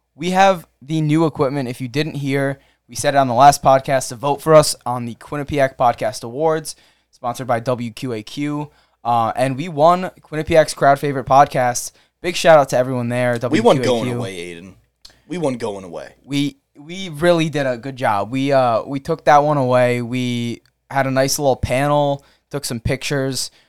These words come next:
Speaker 1: We, uh, we made a good, good event out of it, good night, and, uh, most importantly, I mean, we got the honor, and if you hear the quality being even better than maybe usual, it's 'cause we have our new Rodecaster,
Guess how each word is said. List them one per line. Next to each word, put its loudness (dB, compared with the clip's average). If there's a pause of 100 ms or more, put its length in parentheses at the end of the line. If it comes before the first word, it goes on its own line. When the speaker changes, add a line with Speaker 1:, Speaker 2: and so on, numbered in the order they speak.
(200)
Speaker 1:
We, -2
uh, 6
we -2
made 4
a 6
good, 2
good 6
event 8
out 8
of 0
it, 2
good 4
night, 4
and, 4
uh, 6 (280)
most 2
importantly, 2
I -2
mean, -2
we -4
got 2
the -6
honor, -2
and -6 (720)
if -10
you 0
hear 4
the 2
quality 6
being -4
even -4
better 4
than -2
maybe -2
usual, 0
it's -6
'cause -4
we -6
have 2
our 2
new 0
Rodecaster, 2